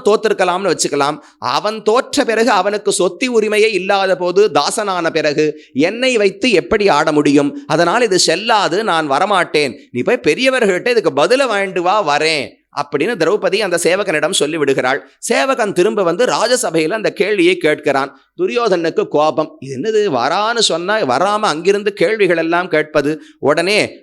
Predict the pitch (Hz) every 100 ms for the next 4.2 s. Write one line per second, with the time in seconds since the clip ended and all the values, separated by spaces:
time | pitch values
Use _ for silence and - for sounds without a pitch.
0 | - 160 180 170 165 214 180 - 135 135
1 | 160 170 160 135 104 - 196 202 202 202
2 | - 151 - 220 202 180 156 139 165 165
3 | 165 120 - 110 123 - 190 254 226 185
4 | 151